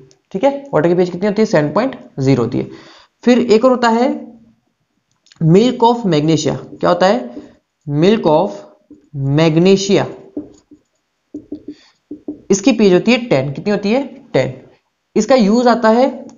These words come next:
acidity को सही करने के लिए, ठीक है। एसिडिटी जो problem होती है ना, उसमें जो doctor tablet देते हैं उनके अंदर milk of, milk of क्या होता है? magnesia होता है। इसकी पीएच कितनी होती है? टेन होती है। और सबसे highest पीएच किसकी होती है? sodium hydroxide की, जो कितनी होती है?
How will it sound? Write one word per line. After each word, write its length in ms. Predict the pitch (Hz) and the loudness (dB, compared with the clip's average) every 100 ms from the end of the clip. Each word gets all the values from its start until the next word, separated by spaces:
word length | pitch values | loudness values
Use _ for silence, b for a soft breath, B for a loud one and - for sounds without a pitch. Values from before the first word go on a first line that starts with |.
| _ 185 | _ -2
acidity 500 | 196 233 233 196 226 | 0 0 0 0 0
को 460 | 254 285 285 - _ _ _ _ | 2 0 -2 -14 _ _ _ _
सही 220 | - 185 | -2 0
करने 220 | 170 143 | 2 0
के 60 | 139 | -2
लिए, 80 | 151 | -2
ठीक 100 | 247 | 2
है। 100 | 196 | 2
एसिडिटी 400 | 175 185 190 202 | 0 -2 -2 -2
जो 120 | 202 | -2
problem 260 | 196 185 208 | -2 0 0
होती 140 | 233 | -2
है 60 | 294 | 0
ना, 60 | |
उसमें 220 | 208 196 | 0 0
जो 100 | 190 | 0
doctor 340 | 196 160 - 202 | 2 0 0 -4
tablet 380 | 202 156 208 185 | 0 0 2 0
देते 160 | 151 | -2
हैं 160 | 139 143 B B B | -4 -6 B B B
उनके 160 | 202 233 | -2 2
अंदर 120 | 254 | 4
milk 440 | 226 185 196 196 170 | 4 4 4 2 0
of, 200 | 240 214 185 | 2 0 0
milk 160 | 202 226 | 2 0
of 80 | 233 | 0
क्या 100 | 233 | -2
होता 120 | 240 | 0
है? 60 | 233 | 0
magnesia 340 | 170 160 165 | 2 0 0
होता 180 | 143 135 | 0 0
है। 200 | 139 - - | -4 -8 -16
इसकी 180 | 165 220 | -8 -4
पीएच 220 | 208 214 | -2 -2
कितनी 180 | 202 202 | -2 -4
होती 220 | 202 208 | -2 -2
है? 160 | 262 - _ _ | -2 -6 _ _
टेन 140 | 147 123 | -4 -4
होती 180 | 120 127 | -4 -4
है। 120 | 127 B B B - | -6 B B B 0
और 180 | 185 214 | 2 2
सबसे 320 | 214 233 254 | -4 -2 -2
highest 460 | 175 165 240 240 | 0 0 0 -2
पीएच 220 | 226 226 226 | -2 -2 -2
किसकी 240 | 214 220 | -4 -2
होती 220 | 214 214 | 0 2
है? 300 | 214 220 - | 2 2 -6
sodium 440 | - 170 170 202 185 | -2 2 4 4 2
hydroxide 440 | 165 196 202 185 | 0 2 2 0
की, 100 | 196 | 0
जो 160 | 165 165 | 0 0
कितनी 240 | 170 180 | 0 -2
होती 220 | 170 165 | -2 0
है? 280 | 180 220 - | 0 0 -6